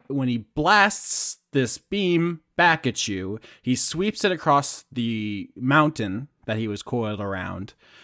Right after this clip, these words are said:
uh, scouring it, like using a pressure cleaner on an anthill, just wiping the planet clean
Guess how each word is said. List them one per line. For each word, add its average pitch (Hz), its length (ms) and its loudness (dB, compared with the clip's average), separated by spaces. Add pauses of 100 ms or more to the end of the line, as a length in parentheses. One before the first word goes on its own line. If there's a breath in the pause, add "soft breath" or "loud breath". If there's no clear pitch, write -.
(200 soft breath)
uh, 123 220 -2
scouring 123 920 2
it, - 440 -14 (160)
like 127 460 -2 (280 soft breath)
using 170 680 4
a 120 340 0 (220)
pressure 143 560 2
cleaner 117 680 0
on 123 200 0
an 104 240 -6
anthill, 98 760 -8 (380)
just 147 280 2
wiping 123 800 0 (760)
the 131 120 -2
planet 123 640 -2
clean 95 720 -4